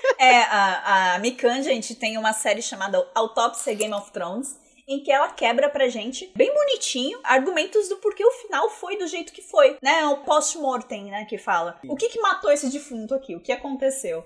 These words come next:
Speaker 1: E ela quebra pra gente bonitinho. Tem episódio da Daenerys, do Jon Snow, tem episódio só do final, tem episódio só sobre o D e D. Então, tipo, é muito importante pra gente entender o contexto, né?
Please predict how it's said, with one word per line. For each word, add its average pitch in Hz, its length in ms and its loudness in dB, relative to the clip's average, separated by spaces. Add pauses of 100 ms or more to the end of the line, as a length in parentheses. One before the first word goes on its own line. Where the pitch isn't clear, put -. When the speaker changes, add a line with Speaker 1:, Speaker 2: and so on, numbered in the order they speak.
(120)
Speaker 1:
E 208 100 0
ela 220 180 4
quebra 226 280 -2
pra 233 140 -6
gente 233 240 -8
bonitinho. 254 1000 -6
Tem 285 140 -4
episódio 247 320 0
da 233 80 2
Daenerys, 247 760 -2
do 320 200 -4
Jon 240 220 0
Snow, 240 440 -2
tem 269 160 -4
episódio 233 400 -2
só 269 200 0
do 262 100 -2
final, 240 440 0
tem 277 120 -6
episódio 262 440 -2
só 539 220 0
sobre 415 280 2
o 254 80 -2
D 311 160 0
e - 60 -4
D. 233 240 4 (100)
Então, 277 340 0
tipo, - 200 -4
é 247 60 4
muito 285 240 -4
importante 269 640 -6
pra 262 160 -4
gente 269 240 -8
entender 269 260 6
o 269 40 8
contexto, 269 600 -2
né? 214 220 -8